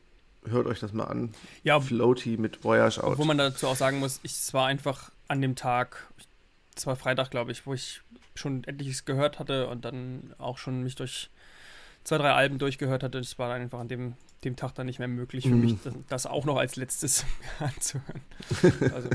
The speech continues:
Speaker 2: keine Ahnung, ich hab's wirklich dann einfach aus, ja, Verschleißgründen nicht mehr geschafft.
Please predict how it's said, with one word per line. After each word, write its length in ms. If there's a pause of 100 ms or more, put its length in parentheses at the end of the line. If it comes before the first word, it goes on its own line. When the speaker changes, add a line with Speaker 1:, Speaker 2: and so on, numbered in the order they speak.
(180)
Speaker 2:
keine 180
Ahnung, 200
ich 120
hab's 380
wirklich 240
dann 100
einfach 460 (1120)
aus, 480 (200)
ja, 260 (460)
Verschleißgründen 920
nicht 120
mehr 120
geschafft. 360